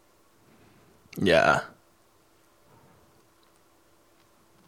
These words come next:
I mean, mo-, I think most people who like this movie ended up really liking this part. It was just divided between the people who liked it immediately, like me, and some people who needed some more time with it, which I totally get.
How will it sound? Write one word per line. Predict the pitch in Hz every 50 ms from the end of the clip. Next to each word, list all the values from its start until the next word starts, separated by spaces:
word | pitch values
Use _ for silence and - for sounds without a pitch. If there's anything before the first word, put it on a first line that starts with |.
| _ - -
I | -
mean, | 180 180 170 170
mo-, | 175 -
I | - -
think | - - 175 123
most | 131 131 127 - -
people | 135 127 107 113 117
who | 113 117 113
like | 113 113 113 117 -
this | - 120 113 - -
movie | 120 104 110 110 104 110
ended | 110 117 120 113
up | 113 -
really | - - 82 110
liking | 107 101 101 110 - - 107 92
this | 76 - -
part. | - - 120 78 - 120 -
It | 143
was | 147 151 143 - -
just | 143 127 -
divided | 143 120 131 123 123 123 117
between | 120 117 - 117 113
the | 120
people | 107 117 117 - 113 113
who | 113 113
liked | 117 117 117 - - 110
it | 113
immediately, | 117 131 156 185 196 233 226 226 - 180 160 156
like | 147 135 135 131 131 -
me, | 165 208 311 359 -
and | 165 160
some | - 139 139
people | 143 131 104 123
who | 120 123
needed | 120 123 123 117 117 113 107
some | - 113
more | 113 101 101 -
time | - - 98 82 78
with | 85 104 98 82
it, | 82 78
which | 85 113 - -
I | 120 127
totally | 123 - - - 143 139 143 143 139 135 135
get. | 127 - 117 110 110 113 -